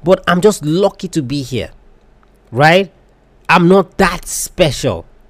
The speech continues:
You see, that's humility in play. And you will see it several times, several times with all of these great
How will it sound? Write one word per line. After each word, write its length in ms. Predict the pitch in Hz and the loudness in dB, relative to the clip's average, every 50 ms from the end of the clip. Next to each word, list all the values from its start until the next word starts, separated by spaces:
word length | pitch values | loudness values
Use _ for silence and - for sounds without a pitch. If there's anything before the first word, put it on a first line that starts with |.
| _ _ _ _ _ | _ _ _ _ _
You 80 | 214 | -6
see, 280 | 214 - 262 254 - - | -4 -2 -2 -2 -2 -6
that's 360 | - 131 123 208 262 254 - - | -10 -6 -4 -4 -4 -4 -8 -14
humility 640 | - - 175 170 165 175 180 190 185 - 196 180 | -8 -4 -4 -2 0 0 0 0 0 -2 -4 -4
in 100 | 139 123 | -4 -6
play. 260 | 123 - 208 175 113 - - - - - - - _ _ _ _ | -4 -2 -2 -2 -2 -2 -10 -20 -20 -20 -20 -20 _ _ _ _
And 160 | 160 170 175 | -4 -4 -2
you 80 | 170 185 | -2 -4
will 80 | 180 | -6
see 420 | 170 - - - - 262 262 214 127 | -4 -4 -4 -2 -2 -2 0 -2 -4
it 220 | - _ - - _ _ _ _ | -6 _ -20 -20 _ _ _ _
several 480 | - - - - - 262 220 220 202 | -12 -8 -4 0 0 2 2 2 0
times, 440 | 180 - 165 123 87 - - - - - | 0 0 -4 -6 -6 -8 -16 -20 -20 -14
several 420 | - - - 233 226 196 202 180 | -12 -4 0 0 2 4 2 2
times 300 | - 170 131 98 - - - _ - - - _ _ _ | 2 0 -4 -4 -6 -12 -18 _ -20 -20 -20 _ _ _
with 220 | 139 151 170 160 - - - - | -2 -2 -2 -2 -4 -18 -10 -6
all 360 | - 208 208 226 233 226 214 | -2 2 4 6 6 6 4
of 140 | 175 143 131 | 0 0 2
these 240 | 135 180 180 - - | 2 2 2 2 -4
great 520 | 127 107 - 120 139 170 170 160 160 - | -12 -10 -6 -2 0 0 0 0 -4 -8